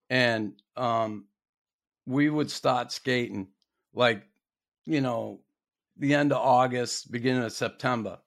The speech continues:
just before camp. And we'd get on the ice maybe two weeks before camp and then use camp to get in shape.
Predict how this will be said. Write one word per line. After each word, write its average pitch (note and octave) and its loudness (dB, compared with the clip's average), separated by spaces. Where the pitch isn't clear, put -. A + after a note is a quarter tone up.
just A2+ -6
before A2 -6
camp. G#2+ -6
And G#2+ -4
we'd C#3+ -2
get D3+ 4
on D3+ 8
the C#3+ 4
ice C3 2
maybe A#2+ -2
two C3+ -4
weeks B2+ -4
before G#2 -10
camp A#2 -8
and C3+ -2
then C#3 4
use C3+ 0
camp B2+ -4
to C3 -10
get A#2 -2
in G#2+ -10
shape. B2 -2